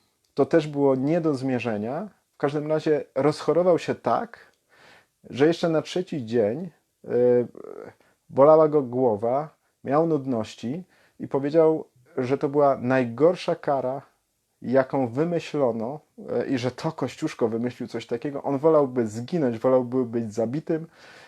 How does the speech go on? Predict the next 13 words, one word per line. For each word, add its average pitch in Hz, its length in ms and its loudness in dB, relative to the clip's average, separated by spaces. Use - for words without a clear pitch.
niż, 131 380 -2
e, 120 260 2
przeżywać, 127 640 -2
e, 107 200 -2
takie 160 300 0
upokorzenie 127 760 -4
i, 123 380 0
i 127 120 0
taki 147 280 2
uszczerbek 123 520 0
na, 120 240 -4
na 123 160 2
zdrowiu. 120 640 4